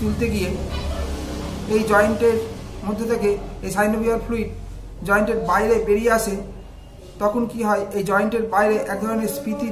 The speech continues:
ফোলা অংশ সৃষ্টি হয়। এই স্ফীতি ফোলা অংশটিকেই বলা হয় ganglion cyst। নমস্কার, আমি ডাক্তার নবেন্দু গড়াই। YouTube-এ সমস্ত দর্শক বন্ধুকে আমার YouTube চ্যানেল ডাক্তার নবেন্দু গড়াই বিএইচএমএস এ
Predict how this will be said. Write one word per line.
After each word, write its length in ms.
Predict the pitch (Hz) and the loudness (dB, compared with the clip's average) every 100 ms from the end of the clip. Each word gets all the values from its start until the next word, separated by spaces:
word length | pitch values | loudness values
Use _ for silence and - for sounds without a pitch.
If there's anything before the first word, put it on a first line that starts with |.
| - | -2
ফোলা 220 | 214 220 202 | 4 4 4
অংশ 120 | 208 220 202 | 2 0 -4
সৃষ্টি 240 | 220 - 139 | -6 -6 -6
হয়। 140 | 123 - - - - 196 | -8 -12 -18 -20 -8 -6
এই 80 | 196 - | -4 -4
স্ফীতি 340 | 226 214 233 233 - 226 - - - - - - | -6 -4 -4 -6 -10 -16 -16 -16 -16 -14 -14 -6
ফোলা 300 | 214 240 214 190 - 208 | 2 8 8 6 4 0
অংশটিকেই 480 | 214 240 226 220 196 | 2 0 -2 -4 0
বলা 140 | 202 208 | 2 4
হয় 140 | 214 214 196 | 2 2 2
ganglion 400 | 196 208 226 214 | 2 2 0 -2
cyst। 220 | - 143 - - - - - - - - - - - - - 202 | -2 -2 -4 -10 -8 -4 -4 -6 -10 -12 -10 -10 -12 -12 -4 2
নমস্কার, 460 | 254 262 226 170 - - - - 180 | 4 4 2 2 2 -4 -10 -6 -4
আমি 100 | 190 | 2
ডাক্তার 180 | 185 185 180 | 2 2 0
নবেন্দু 260 | 185 214 226 | 0 0 2
গড়াই। 200 | 226 233 247 - 208 | 4 4 0 -4 -6
YouTube-এ 320 | 208 240 214 202 | -2 0 2 0
সমস্ত 240 | 220 214 208 190 | -2 -4 -2 0
দর্শক 220 | 196 - 233 | 0 0 0
বন্ধুকে 320 | 233 208 190 196 - - - - | 0 -2 -6 -8 -10 -16 -10 -2
আমার 160 | 196 190 226 | 0 0 0
YouTube 240 | 262 226 | -2 0
চ্যানেল 220 | 226 190 165 | 0 0 0
ডাক্তার 200 | 185 196 170 | -2 -2 -2
নবেন্দু 260 | 202 233 233 | 0 0 0
গড়াই 220 | 226 226 220 - - | 0 0 -2 -4 0
বিএইচএমএস 420 | 208 214 208 | 0 2 2
এ 40 | 196 | 2